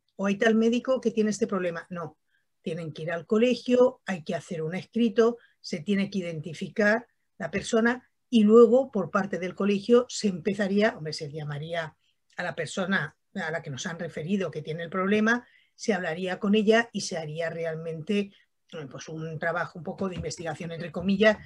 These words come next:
porque no sirve el decir, "Oye, que fulanito le pasa esto", y ya vamos a empezar a hacer un expediente o historias de estas, ¿no? Eso en absoluto. Siempre todo esto se trata, aparte de con la mayor confidencialidad del mundo,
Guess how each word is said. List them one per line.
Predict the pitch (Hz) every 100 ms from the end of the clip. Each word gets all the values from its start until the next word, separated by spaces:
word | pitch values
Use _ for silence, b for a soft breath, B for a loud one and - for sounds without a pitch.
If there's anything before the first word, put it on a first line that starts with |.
| B B
porque | - 160 165
no | 180
sirve | - 202 185
el | 180
decir, | 170 - 185
"Oye, | 185 196 160
que | 156
fulanito | 175 160 170 196
le | 185
pasa | 185 - 202
esto", | 202 - 233 226 _ _ _ _ _ - -
y | 202
ya | 196 196
vamos | 180 156
a | 165
empezar | 156 147 180 170 160 b b b -
a | 170 160 156 147 147 156 - _ -
hacer | 170 180 151
un | 151
expediente | 156 156 175 156 160 151
o |
historias | 147 151 143 139
de | 143
estas, | 131 - 120
¿no? | 175 247 _ _ _ _ -
Eso | 143 175 180
en | 175
absoluto. | 160 - 147 143 - -
Siempre | - 160 185
todo | 156 175
esto | - 175
se | 180
trata, | 156 180 175 214 208 B B
aparte | 165 185 185 - 190
de | 190 185 -
con | 202
la | 180
mayor | 180 180
confidencialidad | 185 165 196 180 196 185 185 185
del | 185
mundo, | 185 185 208 208